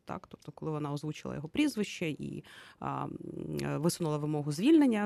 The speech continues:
негайного, то його принаймні припинили катувати. Ось, е,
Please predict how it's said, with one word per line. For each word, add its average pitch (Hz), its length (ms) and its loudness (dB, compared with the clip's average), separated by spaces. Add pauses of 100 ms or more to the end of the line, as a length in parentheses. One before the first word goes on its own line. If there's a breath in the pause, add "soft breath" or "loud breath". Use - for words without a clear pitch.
(120)
негайного, 180 600 2
то 160 400 2
його 156 220 2
принаймні 175 360 2
припинили 156 480 -2
катувати. - 540 -8 (540 loud breath)
Ось, 147 340 0
е, 165 500 2